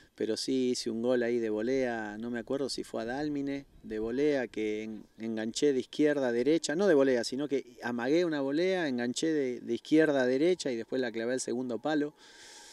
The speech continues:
Era de noche, estadio lleno, típico de Tigre, siempre la gente apoyando y, y bueno, esos recuerdos que te quedan, que después cuando ves los videos de los goles, eh, imágenes y todo eso, eh, se te eriza la piel, pero bueno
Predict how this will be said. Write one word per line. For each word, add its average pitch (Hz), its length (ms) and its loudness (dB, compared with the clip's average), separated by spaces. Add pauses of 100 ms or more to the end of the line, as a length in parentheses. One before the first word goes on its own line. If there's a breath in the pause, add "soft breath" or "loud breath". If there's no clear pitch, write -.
(380 loud breath)
Era 117 180 0
de 113 100 0
noche, 143 540 2
estadio 120 400 0
lleno, 131 880 -2
típico 131 400 4
de 110 140 2
Tigre, 143 400 4
siempre 135 460 4
la 107 100 -4
gente 127 260 -4
apoyando 139 580 -4
y, 98 280 -6 (580 soft breath)
y 113 60 0
bueno, 127 320 4
esos 127 240 0
recuerdos 123 420 4
que 107 120 -2
te 107 120 -2
quedan, 131 340 2
que 104 120 -4
después 110 260 -2
cuando 117 220 0
ves 131 100 6
los 120 140 2
videos 131 260 4
de 123 80 4
los 117 140 0
goles, 135 720 2
eh, 107 560 -4
imágenes 123 800 2
y 117 80 -2
todo 127 200 0
eso, 123 400 -2 (720 loud breath)
eh, 95 220 -12
se 113 180 0
te 120 120 2
eriza 143 280 6
la 123 160 6
piel, 120 380 6
pero 113 160 0
bueno 113 380 2